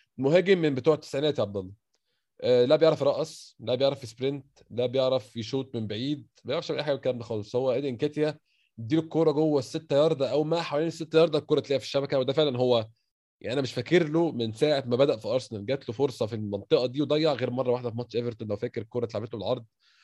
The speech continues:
وكان المفروض، يعني، ده جت في العارضة بشكل غريب جدا. ولكن عادة هو لعيب جوه البوكس ما، ما بيرحمش، وعنده تمركز ممتاز جدا،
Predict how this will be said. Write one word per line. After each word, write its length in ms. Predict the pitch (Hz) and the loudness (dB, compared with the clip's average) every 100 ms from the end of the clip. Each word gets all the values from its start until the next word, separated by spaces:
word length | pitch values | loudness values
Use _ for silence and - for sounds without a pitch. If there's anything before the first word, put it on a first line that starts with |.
| _ _ - | _ _ -14
وكان 200 | 104 101 | -6 -6
المفروض، 500 | 95 123 123 98 98 | -6 -8 -8 -8 -10
يعني، 240 | 90 90 | -10 -10
ده 360 | 123 92 101 127 | -14 -18 -2 -2
جت 60 | - | -2
في 60 | |
العارضة 240 | 110 120 113 | -4 -2 -4
بشكل 220 | 117 107 | -6 -4
غريب 180 | 113 117 | -4 -4
جدا. 340 | 135 139 147 _ _ _ _ | -4 -4 -6 _ _ _ _
ولكن 200 | 135 165 | 2 4
عادة 480 | 135 165 185 180 147 | 4 6 4 2 -2
هو 240 | 123 156 151 | 0 4 4
لعيب 340 | 131 147 147 | 4 -2 -2
جوه 200 | 143 165 | 2 4
البوكس 440 | 127 160 160 - 98 | 4 0 -2 -12 -6
ما، 200 | 117 110 | -4 -4
ما 0 | |
بيرحمش، 840 | 104 113 113 143 143 - - - | -4 -2 0 0 -2 -6 -14 -16
وعنده 580 | 104 107 95 120 127 120 | -12 -10 -4 -4 -2 -6
تمركز 440 | 110 120 135 120 110 | -4 -2 -2 -4 -6
ممتاز 360 | 110 139 135 | -4 -4 -2
جدا، 380 | 143 143 165 | -4 -2 -2